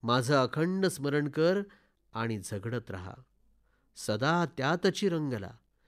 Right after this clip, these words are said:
नेहमी ईश्वरात मिसळून राहा. ईश्वरी प्रेमानं जेव्हा अंतर्बाह्य रंगशील, तो रंग जेव्हा सर्व जीवनावर चढेल, तेव्हाच पवित्र गोष्टीत सदैव आनंद वाटू लागेल.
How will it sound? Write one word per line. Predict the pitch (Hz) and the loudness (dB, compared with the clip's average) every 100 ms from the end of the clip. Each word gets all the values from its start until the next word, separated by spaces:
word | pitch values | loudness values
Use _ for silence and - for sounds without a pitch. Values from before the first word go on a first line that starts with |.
| _ _ | _ _
नेहमी | 110 127 143 180 208 | 0 4 6 6 6
ईश्वरात | 185 143 131 139 156 196 | 4 2 2 4 4 2
मिसळून | 170 156 143 127 110 | 2 2 2 2 0
राहा. | 101 92 90 113 _ _ _ _ - | -2 -6 -12 -16 _ _ _ _ -4
ईश्वरी | 123 120 147 165 175 | -2 -2 4 6 6
प्रेमानं | 147 123 120 127 135 151 | 4 0 2 2 2 2
जेव्हा | 165 131 117 120 127 | 0 0 0 0 -2
अंतर्बाह्य | 113 113 120 104 110 139 143 | -2 -2 -2 0 0 2 2
रंगशील, | 117 131 147 - 147 101 92 _ _ _ _ - | 2 0 0 0 0 0 -6 _ _ _ _ 4
तो | 147 | 6
रंग | 127 147 180 | 6 4 4
जेव्हा | 185 160 165 175 | 4 4 4 2
सर्व | - 160 175 | 2 4 4
जीवनावर | 123 123 139 180 214 | 4 2 2 4 4
चढेल, | 208 170 143 139 107 98 _ _ _ _ - | 4 4 4 4 2 -4 _ _ _ _ -2
तेव्हाच | 120 120 156 123 - - _ _ _ | 0 2 2 0 -2 -14 _ _ _
पवित्र | 127 151 165 135 | 2 2 2 -2
गोष्टीत | 104 107 - 156 | -2 -4 -2 -2
सदैव | 160 - 110 120 131 | 0 -2 0 2 2
आनंद | 110 101 135 160 | -2 0 0 2
वाटू | 117 98 98 | 0 -2 -6
लागेल. | 90 87 87 | -8 -10 -12